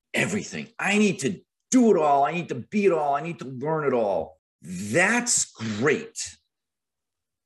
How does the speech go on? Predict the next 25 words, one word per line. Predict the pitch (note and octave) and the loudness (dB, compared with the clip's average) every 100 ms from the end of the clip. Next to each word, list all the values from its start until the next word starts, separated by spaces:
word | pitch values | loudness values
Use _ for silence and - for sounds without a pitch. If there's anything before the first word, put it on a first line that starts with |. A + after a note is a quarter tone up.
| _ - | _ -14
when | F2 G2 | -10 -8
you're | F2 | -8
starting | - F2+ F2 E2 D2 | -10 -6 -6 -6 -8
out. | G#1+ - _ _ _ _ _ _ _ _ | -10 -14 _ _ _ _ _ _ _ _
When | A#2 D#3+ F3+ | 0 2 2
you | G#3+ A#3+ | 2 4
are | A3+ | 4
starting | - - D3+ D3+ D#3 B2+ | 2 0 0 -2 -2 -2
out, | G2+ G2+ - _ _ - | -2 -4 -6 _ _ -4
it | A3+ A3+ E3 | -4 -4 -2
doesn't | F3+ F#3 E3 F3 - | 2 2 0 -6 -8
matter | B2+ B2 B2+ C3+ C3+ C3+ C3 - _ _ _ _ _ _ _ - | -4 0 2 2 2 0 -2 -10 _ _ _ _ _ _ _ -10
what | G#2+ A2+ A#2+ D#3 F#3 - - | -8 -6 0 2 2 -2 -12
your | C#3+ C#3+ C3 B2+ A#2+ - | -2 4 4 4 2 -2
business | B2 A2+ B2+ A#2+ F#2 | -2 -2 -2 -4 -4
is, | E2+ D#2+ E2+ - - _ _ _ | -4 -6 -8 -16 -18 _ _ _
unless | A#2 A#2 B2+ - - | 0 2 2 0 0
obviously | A#2 B2+ C3 B2+ C#3 | 0 0 -6 -6 -6
you | C#3 | -8
have | C3 C3+ - | -6 -8 -8
partners. | G2 D#2+ D#2+ E2 D#2+ - _ _ _ _ _ A#2+ | -6 -6 -6 -10 -10 -16 _ _ _ _ _ -4
But | C3 - - | -4 -4 -4
on | E3 A3 G3 | 0 2 2
day | D3+ F3 F3 | 0 2 2
one, | B2 A2+ B2 B2+ B2+ | -2 -4 -4 -4 -6